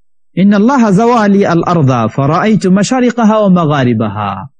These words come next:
আল্লাহ রাব্বুল আলামিন আমার কাছে গোটা পৃথিবীকে এমন ভাবে গুটিয়ে ধরলেন,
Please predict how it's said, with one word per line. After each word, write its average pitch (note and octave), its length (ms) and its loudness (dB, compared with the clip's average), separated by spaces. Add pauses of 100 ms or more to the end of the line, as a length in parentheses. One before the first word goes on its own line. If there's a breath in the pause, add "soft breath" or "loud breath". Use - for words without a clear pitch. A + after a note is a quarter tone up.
আল্লাহ D#3 220 -2
রাব্বুল D3 240 0
আলামিন B2+ 600 0 (1500)
আমার D3 280 0
কাছে D3 260 -4
গোটা D#3 440 -2
পৃথিবীকে G#3+ 540 0
এমন F#3 280 2
ভাবে E3 200 0
গুটিয়ে C3+ 340 0
ধরলেন, A#2+ 440 -4